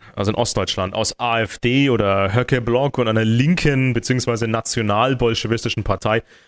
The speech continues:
könnte sich nicht legal von der B R D abspalten, ohne dass die gesamte B R D zustimmt und ohne, man kann es sich nicht einfach abspalten, ohne sich anzulegen mit der europäisch-, gesamten Europäischen Union. Also bliebe für die Realisierung einer neuen D D R eigentlich nur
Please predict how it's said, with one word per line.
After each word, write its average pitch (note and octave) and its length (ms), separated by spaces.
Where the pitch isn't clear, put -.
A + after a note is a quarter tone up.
könnte G3 340
sich C#3 200
nicht D#3 300
legal B2+ 400
von B2 140
der A#2+ 80
B A2 200
R A2 120
D G2+ 140
abspalten, G#2 520
ohne F#3+ 300
dass F3 140
die C3+ 80
gesamte A2+ 440
B G#2 220
R G#2 140
D G#2 160
zustimmt C#3+ 600
und A#2+ 120
ohne, B2+ 400
man A2+ 140
kann E3+ 120
es E3 100
sich D#3 60
nicht C#3+ 120
einfach C3 180
abspalten, B2+ 540
ohne C#3+ 220
sich B2+ 160
anzulegen A#2 600
mit A2+ 100
der B2 80
europäisch-, A2+ 600
gesamten G#2 320
Europäischen G#2+ 540
Union. D3 440
Also F3+ 400
bliebe E3+ 460
für F3+ 100
die D3 120
Realisierung A2 720
einer A#2 120
neuen G#2 260
D G2+ 100
D G#2+ 120
R G2 280
eigentlich C#3 460
nur C#3 400